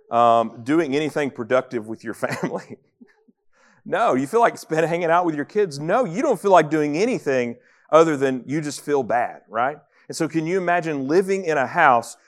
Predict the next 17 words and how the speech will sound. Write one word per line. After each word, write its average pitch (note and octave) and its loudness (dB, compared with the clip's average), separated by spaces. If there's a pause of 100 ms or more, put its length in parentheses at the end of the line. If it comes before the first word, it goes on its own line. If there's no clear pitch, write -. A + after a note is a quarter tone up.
(140)
where C3+ 4
your C#3+ 4
house F3 2
is C#3+ -8
making D3 -4
you C3 -4
sick B2+ -2 (300)
three D#3+ 2
hundred, D#3 -2
three D#3+ -2
hundred D#3 0
sixty-five C#3 -2
days C3 -4
out B2 2
of A2 -4
the G#2 -10
year, A2+ -4